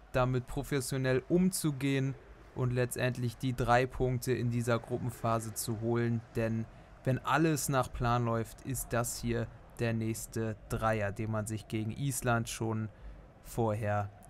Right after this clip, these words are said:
holte. So geht's in die Partie. Auch das kennen wir vom Spiel gegen Island. Also weder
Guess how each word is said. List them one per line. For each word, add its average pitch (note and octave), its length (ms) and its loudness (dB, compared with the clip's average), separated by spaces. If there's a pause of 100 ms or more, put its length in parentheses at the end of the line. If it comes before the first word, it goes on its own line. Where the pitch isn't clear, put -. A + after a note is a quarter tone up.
(120)
holte. C3 380 2 (3250)
So D#3+ 180 0
geht's E3+ 300 2
in D#3+ 240 2
die D#3 340 2 (220)
Partie. E3 580 4 (320)
Auch C#3 240 -6
das - 580 -2 (1040)
kennen B2+ 320 -2
wir A#2+ 200 0
vom A#2 320 -4
Spiel A#2+ 340 -2
gegen A2 260 -4 (140)
Island. A#2+ 500 -4
Also A2+ 360 -4
weder A2 420 0